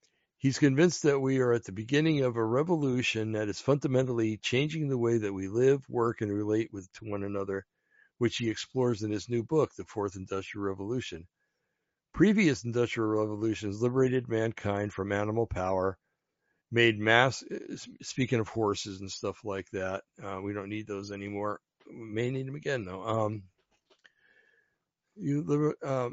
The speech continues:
liberating humankind from animal power, made mass production possible, and brought digital capabilities to billions of people.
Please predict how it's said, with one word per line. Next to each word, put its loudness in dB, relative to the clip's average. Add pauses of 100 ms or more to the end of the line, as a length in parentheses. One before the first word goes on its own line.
(160)
liberating 2
humankind 0
from -6
animal -4
power, -2 (580)
made 4
mass 2
production -2
possible, -2
and -4
brought 0
digital -2
capabilities -2
to -16
billions 0
of -10
people. -8